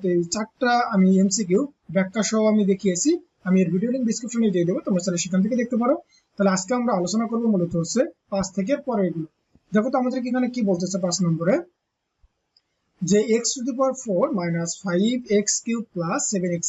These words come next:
square minus a বহুপদীর একটি উৎপাদক কি, যে x minus two হলে দেখাও যে a equal four। এখানে কিন্তু বলেই দিছে যে x minus two এই রাশিটার একটা কি হবে, উৎপাদক হবে। তো চলো, এইরকম কোনো একটা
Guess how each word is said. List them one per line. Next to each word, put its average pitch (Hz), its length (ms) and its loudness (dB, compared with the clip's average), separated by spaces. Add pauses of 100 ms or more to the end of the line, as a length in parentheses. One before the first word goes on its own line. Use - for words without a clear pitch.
(160)
square 226 320 -2 (120)
minus 202 380 0 (240)
a - 20 2 (260)
বহুপদীর 214 500 2
একটি 208 140 -4 (100)
উৎপাদক 185 460 0 (180)
কি, 175 140 2 (580)
যে 202 80 4 (240)
x 196 40 -12 (180)
minus 170 280 -2 (140)
two 294 140 0 (100)
হলে 196 160 0 (140)
দেখাও 175 380 -6
যে 262 80 -2 (140)
a 175 40 0 (120)
equal 240 280 -2 (100)
four। 202 180 -8 (600)
এখানে 220 280 0
কিন্তু 269 140 2 (100)
বলেই 190 260 2
দিছে 233 200 -4 (120)
যে 185 80 0 (640)
x - 20 -12 (180)
minus 180 260 -2 (120)
two 233 140 2 (240)
এই 180 160 2
রাশিটার 175 440 -2
একটা 190 200 -8
কি 269 140 -4
হবে, 226 140 0 (180)
উৎপাদক 180 460 -2
হবে। 165 140 -12 (420)
তো 220 60 0 (120)
চলো, 247 180 4 (160)
এইরকম 214 320 -4 (120)
কোনো 190 200 -2
একটা 185 140 -6